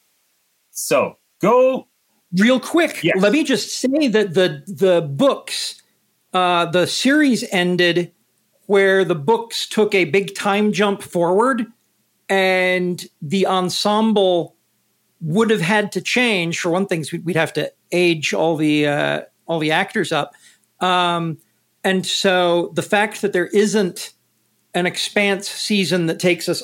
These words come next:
Speaker 2: all the way through to the end of the whole proto-molecule, you know, galaxy spanning whatever story, uh, is nicely illustrative of the understanding that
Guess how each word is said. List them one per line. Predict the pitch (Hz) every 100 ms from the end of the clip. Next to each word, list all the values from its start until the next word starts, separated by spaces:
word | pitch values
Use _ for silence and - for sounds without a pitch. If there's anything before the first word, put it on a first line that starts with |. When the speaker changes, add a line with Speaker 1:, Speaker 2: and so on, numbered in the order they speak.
| -
Speaker 2:
all | 190 190 190
the | 180
way | 180 175
through | 170 180 185 175 175
to | 165
the | 170 -
end | 185 180 180 165
of | 147
the | 151
whole | 139 170
proto-molecule, | 165 180 175 165 165 160 156 190 170 165 156 - _ _ _ _ _ -
you | 165
know, | 160 151
galaxy | 156 160 160 - 180
spanning | - - 170 165 160 151
whatever | 139 156 180 202
story, | 151 - 165 151 151 143 - _ _ _ -
uh, | 165 160 160 - _ -
is | 180 151
nicely | 175 196 247 - 254 208 196 175 - _ _
illustrative | 202 214 208 - 208 185 180 165 -
of | 180 180 170 160 147 - - _ _ 160 -
the | 208
understanding | 190 180 175 214 240 254 196
that | 165 160